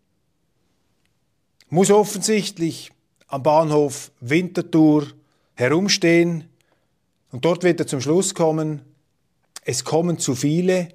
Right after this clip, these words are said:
und es kommen die Falschen. Und in diesem Zusammenhang ist mir noch aufgefallen, dass der Zürcher Regierungsrat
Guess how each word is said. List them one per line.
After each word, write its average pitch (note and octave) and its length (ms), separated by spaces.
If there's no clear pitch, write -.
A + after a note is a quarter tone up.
und C3+ 180
es A#2 140
kommen C3 580
die G#2+ 80
Falschen. A#2 540
Und B2+ 100
in D#3 80
diesem G#3 240
Zusammenhang A3 760
ist - 160
mir F3 80
noch D3 120
aufgefallen, F3+ 640
dass D#3+ 200
der C#3+ 120
Zürcher F3+ 460
Regierungsrat E3+ 1120